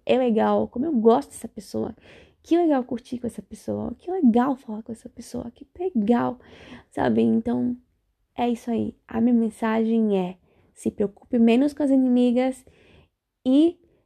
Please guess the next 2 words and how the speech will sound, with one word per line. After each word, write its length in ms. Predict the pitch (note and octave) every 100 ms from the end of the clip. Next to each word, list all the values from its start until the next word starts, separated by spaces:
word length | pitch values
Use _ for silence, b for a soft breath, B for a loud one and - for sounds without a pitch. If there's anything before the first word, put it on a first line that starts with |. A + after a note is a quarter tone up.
| _ _ _ _ _ _ _ _ -
aproveitem 800 | A3 - G#3+ G3+ G#3+ A3+ B3 A3+
mais 920 | G#3 G#3 G#3 G#3+ C#4 D#4 D4+ -